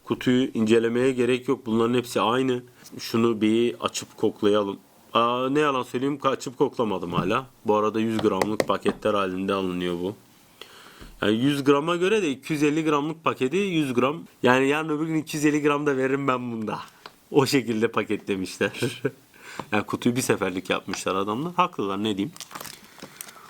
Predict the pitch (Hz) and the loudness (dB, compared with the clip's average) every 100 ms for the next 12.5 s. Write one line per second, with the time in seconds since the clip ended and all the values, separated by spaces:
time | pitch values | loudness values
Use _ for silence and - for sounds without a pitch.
0 | - 117 127 120 - 151 - - 123 127 | -2 2 2 0 -2 -2 0 2 4 4
1 | 143 147 147 135 - - - - - 143 | 2 0 -2 -4 -6 -18 -20 -6 2 2
2 | 185 190 185 151 143 147 131 110 160 147 | 4 -2 -4 -6 -6 -4 -6 -8 -2 -2
3 | 147 196 190 - 123 - 185 196 170 220 | 0 0 0 -2 -6 -4 0 2 2 -2
4 | - - 156 - - 139 151 143 127 131 | -6 -4 -4 -2 -4 -2 0 0 0 -2
5 | 135 127 113 101 101 104 104 104 - 98 | 0 0 0 0 0 0 -2 -6 -2 0
6 | 98 101 - - - - 107 104 101 95 | 2 0 -4 -14 -10 0 0 2 -2 -2
7 | 95 117 - - - - - - - - | -4 -6 -8 -16 -18 -18 -20 -20 -20 -20
8 | - - - - _ _ 107 117 120 131 | -20 -20 -20 -20 _ _ 2 2 2 -2
9 | - 98 - - 104 113 117 127 120 113 | -4 -6 -6 -4 -2 0 -2 -2 -2 -2
10 | 117 - 117 120 113 95 110 104 92 - | -2 -2 -2 -2 -4 -6 -2 -2 0 -2
11 | 98 90 - 92 95 107 - - - - | -2 -2 -2 -2 -2 -4 -8 -16 -12 -8
12 | - 110 120 123 | 0 2 4 2